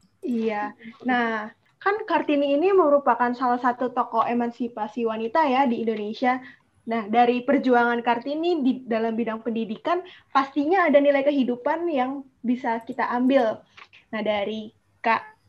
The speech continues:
Kris dan Kak Diana nih, nilai kehidupan apa yang bisa kita ambil dan kita contoh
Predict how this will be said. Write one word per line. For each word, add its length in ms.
Kris 320
dan 160
Kak 160
Diana 320
nih, 240
nilai 240
kehidupan 560
apa 320
yang 240
bisa 240
kita 240
ambil 320
dan 160
kita 160
contoh 320